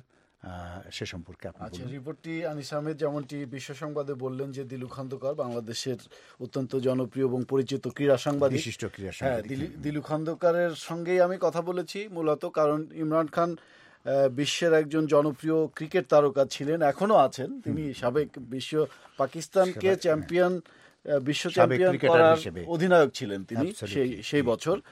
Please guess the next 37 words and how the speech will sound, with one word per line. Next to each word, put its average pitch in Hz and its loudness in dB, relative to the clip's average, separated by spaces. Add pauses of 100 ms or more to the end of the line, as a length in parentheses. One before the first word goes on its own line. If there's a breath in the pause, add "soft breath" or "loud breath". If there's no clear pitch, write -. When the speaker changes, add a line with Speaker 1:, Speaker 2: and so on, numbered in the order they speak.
(420 loud breath)
Speaker 2:
তো 151 10
বাংলাদেশে 165 6
তার 180 6
প্রতিক্রিয়া 175 2
কি, 190 -2
এটাই 175 8
মূলত 180 2
জানার 156 8
জন্য 165 2 (340 soft breath)
দিলু 156 4
খন্দকারকে 165 4
বেছে 147 0
নিয়েছিলাম। 185 2
দিলু 165 2
খন্দকারকে 180 0
নেওয়ার 165 12
কারণ 165 8
হচ্ছে 202 -2
দিলু 175 0
খন্দকার 175 6 (300 loud breath)
ইমরান 160 4
খানের 175 -2
সঙ্গে 175 -4
বেশ 151 -2
কয়েকবার 156 4 (500 soft breath)
বৈঠক 170 2
করেছেন, 180 -2
তার 147 2
সঙ্গে 165 -4
নানান 151 2
বিষয় 156 -2
নিয়ে 165 0
কথাবার্তা 156 2
বলেছেন, 165 -2
Speaker 1:
হুম। 110 -6
Speaker 2:
তাকে 151 -4
খুব 165 -6